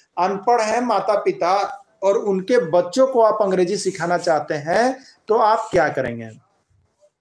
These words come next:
आप अपने बच्चों से अंग्रेजी में बात करेंगे, पहला चीज, आप अपने बच्चों से अंग्रेजी में बात करेंगे।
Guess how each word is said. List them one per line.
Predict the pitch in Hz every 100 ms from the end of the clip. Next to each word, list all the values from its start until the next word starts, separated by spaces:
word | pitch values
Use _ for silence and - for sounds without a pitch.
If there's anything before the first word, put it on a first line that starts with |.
| _ _ _ - _
आप | 190 220 240
अपने | 247 262 254
बच्चों | 202 220 226 240
से | 247
अंग्रेजी | 240 214 196 240
में | 233
बात | 226 226
करेंगे, | 220 220 294
पहला | - 175 180 180
चीज, | 156 120 -
आप | 175 190 240 240
अपने | 185 180 214 220
बच्चों | 190 180 220 220
से | 220
अंग्रेजी | 214 196 185
में | 220
बात | 220 214
करेंगे। | 220 208 220